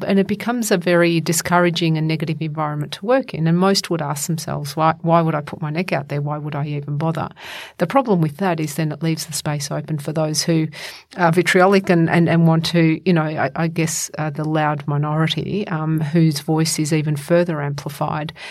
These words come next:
and that's, um, counterproductive. I don't think we provide scientists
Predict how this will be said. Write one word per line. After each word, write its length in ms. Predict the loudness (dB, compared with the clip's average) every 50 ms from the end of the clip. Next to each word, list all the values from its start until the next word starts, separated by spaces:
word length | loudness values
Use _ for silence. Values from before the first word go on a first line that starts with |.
| -16 -8 _
and 180 | 2 4 4 4
that's, 320 | 4 0 0 -2 -2 -2 -2
um, 380 | -4 -4 -4 -4 -4 -6 -6
counterproductive. 1000 | -8 -4 -2 -2 -2 -2 -2 -4 -4 -4 -4 -4 -4 -6 -8 -8 -8 -8 -10 -16 -18 -18 -18 -16 -16 -16 -18 -4 _ 4
I 140 | 4 4
don't 280 | 6 4 4 2 2 0
think 300 | -2 -2 0 0 0 0
we 100 | -2 -4
provide 480 | -2 -2 -4 -2 0 0 0 0 0 0
scientists 760 | 0 0 0 -2 -4 -4 -4 -4 -4 -4 -4 -4 -4 -4 -6